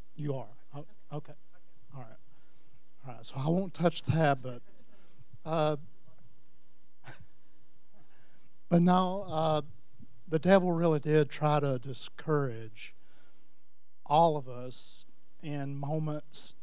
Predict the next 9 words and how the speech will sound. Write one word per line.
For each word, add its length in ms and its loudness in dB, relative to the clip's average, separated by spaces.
before 380 -2
the 120 -4
trip, 460 -4
uh, 380 -2
and, 220 -2
and, 260 -4
and 260 -4
it 100 0
does. 580 2